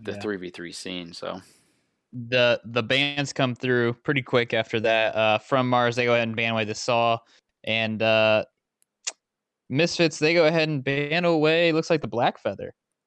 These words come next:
Speaker 1: Yeah, the Black Feather probably being something that could, uh, do a decent job into that Cruel, having the, the rows of fences and just being able to move like crazy to get away from the Cruel.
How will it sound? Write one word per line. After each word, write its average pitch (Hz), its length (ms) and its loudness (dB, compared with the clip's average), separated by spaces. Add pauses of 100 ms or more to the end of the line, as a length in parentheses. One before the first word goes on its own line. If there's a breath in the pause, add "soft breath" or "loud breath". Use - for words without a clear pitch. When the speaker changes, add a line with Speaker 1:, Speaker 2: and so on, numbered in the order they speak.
(840 soft breath)
Speaker 1:
Yeah, 170 180 4
the 95 160 -6
Black 117 300 2
Feather 131 320 -2
probably 123 320 -2
being 107 260 -8
something 101 360 -10
that 92 180 -6
could, 92 160 -6
uh, 90 220 -4 (420 soft breath)
do 104 140 -4
a 95 40 -2
decent 95 320 -8
job 87 320 -2
into 92 320 -10
that 90 140 -2
Cruel, 90 320 -6
having 90 460 -6
the, 87 240 -4
the 95 120 -8
rows 95 240 -4
of 92 80 -12
fences 92 400 -10
and 90 160 -10
just 90 180 -14
being 92 200 -6
able 92 220 -8
to - 120 -16
move 98 680 -10
like 92 280 -4
crazy 92 560 -6
to 92 100 -12
get 92 160 -8
away 90 380 -8
from 95 180 -12
the 92 80 -10
Cruel. 95 440 -6